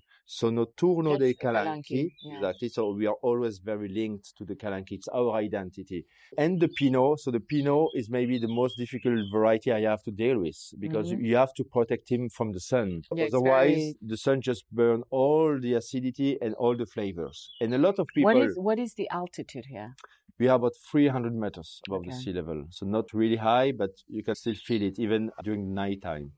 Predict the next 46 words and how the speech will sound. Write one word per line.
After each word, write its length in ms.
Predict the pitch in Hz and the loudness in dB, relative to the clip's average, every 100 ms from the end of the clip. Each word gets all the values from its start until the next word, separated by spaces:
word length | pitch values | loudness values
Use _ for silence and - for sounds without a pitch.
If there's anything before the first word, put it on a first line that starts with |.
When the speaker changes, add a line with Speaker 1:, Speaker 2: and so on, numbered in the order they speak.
| - | -4
Speaker 1:
And 180 | 131 139 | -2 -2
the 80 | 127 | -4
Pinot, 600 | - 180 170 123 104 95 | -2 0 2 2 0 -2
so 120 | 117 | -4
we 120 | 107 | -2
have 120 | 104 101 | -4 0
very 240 | 127 131 | 0 0
low 200 | 120 123 | 0 0
yield. 400 | 120 127 156 170 | 0 0 0 0
We 80 | 127 | -2
are 120 | 107 | -2
about 280 | 101 107 101 | -2 -4 -6
five 400 | - 131 123 123 - | -6 -4 -2 -4 -6
point 240 | 120 107 | -8 -8
five 320 | - 123 110 110 _ | -6 -2 -2 -4 _
ton 300 | 123 113 107 | -2 -2 -4
per 200 | 101 90 | -6 -2
hectares 540 | 95 95 110 156 - - | -2 -2 -2 -2 -8 -18
Speaker 2:
Mm-hmm. 140 | 110 113 | -12 -6
Speaker 1:
naturally. 560 | 120 175 113 104 165 _ - | -6 -4 -4 -4 -6 _ 2
And 420 | 135 139 135 131 _ | 4 4 0 -6 _
we 120 | 127 139 | 0 2
have 180 | 160 | 2
to 100 | - | 0
protect 380 | - 143 131 123 | -2 -2 0 -2
the 80 | 117 | -4
sun, 400 | 110 123 101 87 78 _ - | -4 0 0 -2 -12 _ -4
uh, 80 | |
from 300 | 101 - 135 | -2 0 0
the 80 | 113 | -2
sun, 340 | - 117 104 92 | -4 -2 -2 -2
Speaker 2:
When 200 | 180 185 | -2 0
Speaker 1:
the 60 | 190 | 0
Speaker 2:
do 40 | |
you 40 | 190 | 2
Speaker 1:
grapes. 140 | 104 | 2
Speaker 2:
harvest 480 | 151 156 151 123 - - | 2 2 -2 -8 -10 -10
ordinarily 440 | 135 135 131 127 | -8 -6 -8 -4
the 60 | 113 | 2
Speaker 1:
And 260 | 117 123 127 | 4 4 2
Speaker 2:
Pinot? 260 | 127 127 | 0 4
Speaker 1:
the 100 | 139 | 6
harvesting 600 | 143 180 190 - 190 175 | 6 4 0 0 2 4
is 100 | 156 | 4
about 380 | 147 131 135 131 | 4 4 4 2
mid-September, 840 | 131 135 147 151 139 113 87 71 | -2 0 2 2 -2 -2 -2 -4